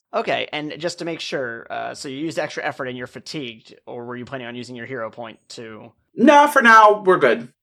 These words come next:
Speaker 1: Okay. So yeah, just a reminder that with, uh, fatigued,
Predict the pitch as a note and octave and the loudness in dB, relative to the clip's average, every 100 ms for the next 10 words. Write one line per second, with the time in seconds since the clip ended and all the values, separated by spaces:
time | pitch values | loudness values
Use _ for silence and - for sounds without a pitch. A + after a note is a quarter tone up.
0 | - G#3+ F3 E3 _ _ _ _ - F3+ | -8 -4 -6 -8 _ _ _ _ -8 -2
1 | C#3 A#2+ B2+ C#3 C3+ C3+ C#3 C3 C3+ - | -2 -2 -4 -2 -2 -2 -2 -2 -2 -6
2 | D3 C3+ C#3 C3 B2+ C3 B2 _ _ - | -10 -6 -2 0 0 -2 -6 _ _ -20
3 | C3 - - G3+ F#3 F#3 F#3 F3+ - | -18 -16 -14 -8 -6 -6 -8 -12 -20